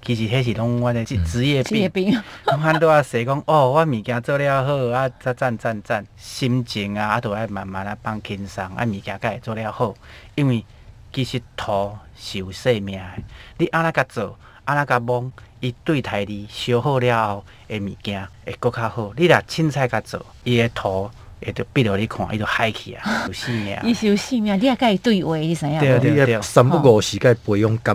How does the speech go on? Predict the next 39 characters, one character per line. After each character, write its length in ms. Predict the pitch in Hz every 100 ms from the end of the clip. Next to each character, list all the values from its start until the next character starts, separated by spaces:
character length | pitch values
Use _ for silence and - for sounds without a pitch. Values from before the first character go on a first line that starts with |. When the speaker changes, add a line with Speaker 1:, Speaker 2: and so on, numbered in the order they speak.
| 104
Speaker 3:
情。 160 | - 175
Speaker 2:
对， 220 | 143 170
你 80 | 254
就 100 | 240
爱 140 | 156 233
甲 160 | 247
伊 140 | 208 180 -
甜 220 | 196 185
言 160 | 175 156
蜜 460 | 170 147 185 226
语 40 | 175
哦， 120 | 147
Speaker 3:
哇。 280 | 98 90 87
Speaker 2:
对 100 | 196
无？ 200 | 165 135 - - -
我 100 | 277
感 140 | 349
觉 80 | 359
老 160 | 190 170
师 140 | 208
讲 140 | 247 196
的 60 |
就 60 | 151
是 120 | 147
讲， 280 | 175 - - - - -
虽 180 | 214
然 80 | 190
是 200 | 185 170 -
每 160 | 180
天 220 | 170 247 233
甲 180 | 254 - - -
与 200 | 185 202
土 300 | - 175 160
为 220 | 170 247
伍， 220 | 247 143
对 120 | 175
不 80 | 160
对？ 240 | 175 156 -
Speaker 1:
嗯。 180 | 120